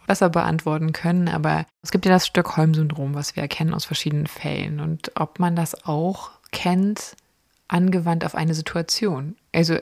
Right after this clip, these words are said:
offenbar hatte sie diesen Ort, an dem sie gequält wurde,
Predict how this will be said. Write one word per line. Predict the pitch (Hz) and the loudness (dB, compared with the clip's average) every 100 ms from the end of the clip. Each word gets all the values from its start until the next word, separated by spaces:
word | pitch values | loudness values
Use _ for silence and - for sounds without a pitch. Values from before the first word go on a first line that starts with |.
| - - | -2 0
offenbar | 180 233 214 208 214 220 240 | 2 2 2 2 0 -2 -4
hatte | - 185 185 | -4 -2 -2
sie | 165 170 151 | -2 -2 -4
diesen | - 160 151 151 165 170 156 151 151 147 151 - - - - _ _ _ | -2 -2 0 0 0 0 0 0 0 -2 -6 -12 -20 -20 -20 _ _ _
Ort, | 160 175 254 - | 2 4 4 4
an | 170 | 2
dem | 165 170 | 2 2
sie | 160 | 0
gequält | 147 143 - 170 190 180 - | -2 -4 -2 0 2 0 -2
wurde, | 202 208 214 226 | 0 2 2 0